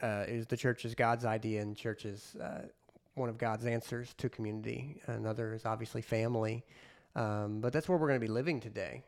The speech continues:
Uh, you know, where do you find community? Uh, and, and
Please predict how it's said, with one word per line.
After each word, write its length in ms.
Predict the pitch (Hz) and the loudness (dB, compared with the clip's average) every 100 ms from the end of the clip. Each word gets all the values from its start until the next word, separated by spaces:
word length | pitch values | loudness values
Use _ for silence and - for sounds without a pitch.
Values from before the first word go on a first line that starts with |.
| - 57 | -12 -10
Uh, 220 | - - - - - - - - - 131 | -10 -10 -14 -20 -20 -18 -18 -20 -16 -10
you 80 | 107 | -8
know, 100 | 113 | -6
where 160 | 117 | -6
do 60 | 123 | -6
you 80 | 120 | -4
find 260 | 120 123 | -4 -2
community? 640 | 127 127 127 120 117 135 - - | 0 0 0 -2 -4 -6 -10 -8
Uh, 340 | 110 113 117 - - _ - 151 - | -6 -6 -8 -10 -20 _ -16 -14 -8
and, 320 | 127 117 113 - - - - - _ _ - | -6 -6 -8 -14 -20 -20 -20 -20 _ _ -2
and 340 | 175 156 143 | 2 4 2